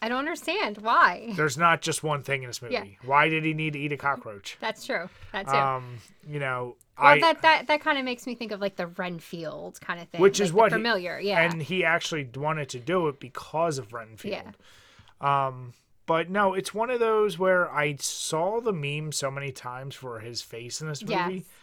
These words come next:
Speaker 2: I didn't know this was the movie, and I'm shocked I haven't seen it. Um,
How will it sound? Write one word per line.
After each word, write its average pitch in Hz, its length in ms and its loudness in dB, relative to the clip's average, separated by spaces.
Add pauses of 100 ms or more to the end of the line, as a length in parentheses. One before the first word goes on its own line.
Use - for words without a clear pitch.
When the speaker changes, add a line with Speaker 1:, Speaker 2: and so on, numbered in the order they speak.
(260)
Speaker 2:
I 139 160 4
didn't 160 360 -2
know 147 180 -2
this 135 280 -6
was 139 140 -6
the 123 60 -10
movie, 135 320 -4
and 135 100 -10
I'm 127 320 -8 (440)
shocked 185 540 0
I 139 100 -6
haven't 131 520 -4
seen 131 320 -4
it. 180 180 -10 (680)
Um, 131 680 -6